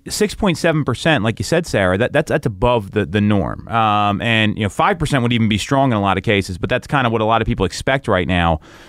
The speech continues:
So all it does is show, hey, here's the forecast. You're not gonna lose money on this investment. Plus, you're not paying down someone else's debt, which I'm gonna say over and over and over again. It get, it instills confidence here. And it's not you saying it. It's,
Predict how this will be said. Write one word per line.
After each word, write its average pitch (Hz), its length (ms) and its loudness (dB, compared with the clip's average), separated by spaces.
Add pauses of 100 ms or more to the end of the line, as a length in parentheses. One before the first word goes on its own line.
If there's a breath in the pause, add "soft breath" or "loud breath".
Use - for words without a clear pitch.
(120)
So 139 320 0
all 180 240 0
it 190 80 -2
does 165 200 0
is 127 120 -2
show, 127 300 2
hey, 127 180 2
here's 127 240 -2
the 208 100 0
forecast. 101 720 0
You're 104 140 -2
not 113 180 2
gonna 160 160 0
lose 143 240 2
money 123 320 2
on 120 140 0
this 127 180 0
investment. 95 580 -2 (520 soft breath)
Plus, - 280 0
you're 165 80 -2
not 143 220 0
paying 165 320 2
down 143 240 2
someone 139 320 0
else's 127 300 0
debt, 90 280 2
which 107 220 -2
I'm 113 80 4
gonna 104 320 0
say 110 240 0
over 143 260 0
and 156 80 2
over 131 220 0
and 123 80 2
over 131 260 0
again. 90 420 2 (480 loud breath)
It 147 200 -2
get, 170 200 0
it 147 120 2
instills 160 360 0
confidence 120 500 0
here. - 280 -2
And 113 160 0
it's 110 140 -4
not 139 180 0
you 139 160 -2
saying 139 360 0
it. 131 120 0
It's, 104 240 -2